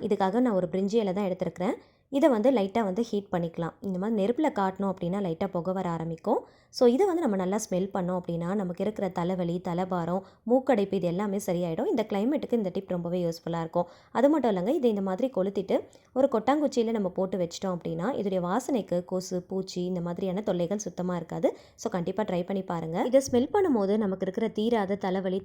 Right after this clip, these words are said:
தலைபாரத்துல இருந்து நல்ல ஒரு ரிலீஃப் கிடைக்கும். So, கண்டிப்பா ட்ரை பண்ணி பாருங்க. இதை கொளுத்தி வைக்கிறதுனால வீட்ல ஒரு நல்ல பாசிட்டிவ் வைப்ஸும் கிடைக்கும்.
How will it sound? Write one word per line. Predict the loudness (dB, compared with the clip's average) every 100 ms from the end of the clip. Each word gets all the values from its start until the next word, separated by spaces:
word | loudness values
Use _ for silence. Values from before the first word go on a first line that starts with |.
| -2
தலைபாரத்துல | -2 -2 -2 -2 -4
இருந்து | -2 -2
நல்ல | 0 0 0
ஒரு | -2 -2
ரிலீஃப் | -4 -4
கிடைக்கும். | -6 -4 -6
So, | -6 -6
கண்டிப்பா | -6 -4 -4
ட்ரை | -4 -4
பண்ணி | -4 -2
பாருங்க. | -4 -2 -2 0
இதை | 0 0
கொளுத்தி | -2 0 -2
வைக்கிறதுனால | -2 -4 -2 -4 -4 -2
வீட்ல | -4 -2 -2
ஒரு | 0
நல்ல | -2 -4 -4
பாசிட்டிவ் | -4 -2 -2
வைப்ஸும் | -2 -4 -4 -2
கிடைக்கும். | -4 -4 -10